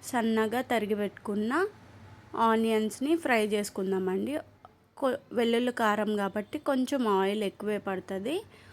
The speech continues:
ఒక త్రీ టేబుల్ స్పూన్ ఆయిల్ వేసుకోండి.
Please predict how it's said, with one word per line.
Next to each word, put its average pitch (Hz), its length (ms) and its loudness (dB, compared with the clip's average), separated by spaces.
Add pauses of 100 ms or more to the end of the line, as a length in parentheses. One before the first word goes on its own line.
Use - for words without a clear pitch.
(160)
ఒక 240 180 -2
త్రీ 240 840 -2 (480)
టేబుల్ 226 360 -2
స్పూన్ 285 380 -2
ఆయిల్ 220 420 0
వేసుకోండి. 208 840 -2